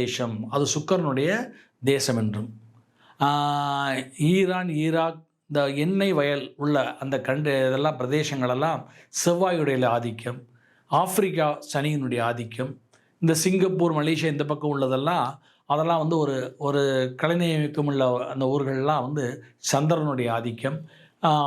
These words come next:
ஆஸ்திரேலியா சூரியன், இவ்வாறு ஒவ்வொரு கிரகங்களும் ஒவ்வொரு பிரதேசத்தை ஆட்சி கொண்டிருக்கிறது. நம்முடைய பாரதம் மட்டும்தான்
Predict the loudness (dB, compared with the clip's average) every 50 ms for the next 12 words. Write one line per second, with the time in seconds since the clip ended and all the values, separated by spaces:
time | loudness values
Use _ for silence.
0 | 2 0 0 0 -2 0 0 0 2 2 2 0 0 0 0 2 2 2 2 0
1 | -2 -2 0 0 2 2 2 0 0 0 0 0 2 2 2 4 4 2 2 -2
2 | -4 -8 -12 -20 _ _ _ -8 -2 0 2 2 2 2 2 2 2 2 2 2
3 | 0 -2 -2 0 0 2 2 2 2 0 0 -2 -4 -4 0 2 2 2 2 0
4 | -4 -6 -4 -2 -2 0 0 0 -2 -4 -6 -10 -16 -20 -20 _ -4 -2 2 2
5 | 2 0 0 0 0 0 0 0 -2 -2 0 0 -2 -2 -4 -6 -8 -8 -8 -10
6 | -12 -8 0 2 4 4 4 4 4 2 2 2 2 4 4 2 2 2 0 0
7 | -2 -2 -4 -4 -4 -4 -4 0 0 0 0 0 -2